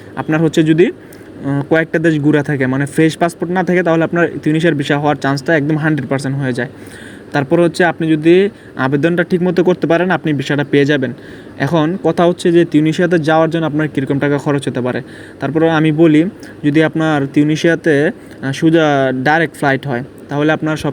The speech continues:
কিছু মিলায়া দুই থেকে তিন লাখ টাকার মধ্যে আপনি হচ্ছে তিউনিসিয়া-,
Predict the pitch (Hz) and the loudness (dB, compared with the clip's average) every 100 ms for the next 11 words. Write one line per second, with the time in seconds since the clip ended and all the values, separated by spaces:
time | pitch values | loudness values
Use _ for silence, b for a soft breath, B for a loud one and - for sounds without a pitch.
0 | 139 143 147 156 156 165 170 139 156 - | -4 -4 -2 0 2 2 2 0 0 0
1 | 139 143 160 156 151 151 156 156 156 156 | 0 0 0 -2 0 0 0 0 0 -2
2 | 143 156 160 147 151 165 175 | -2 -2 -2 0 2 2 0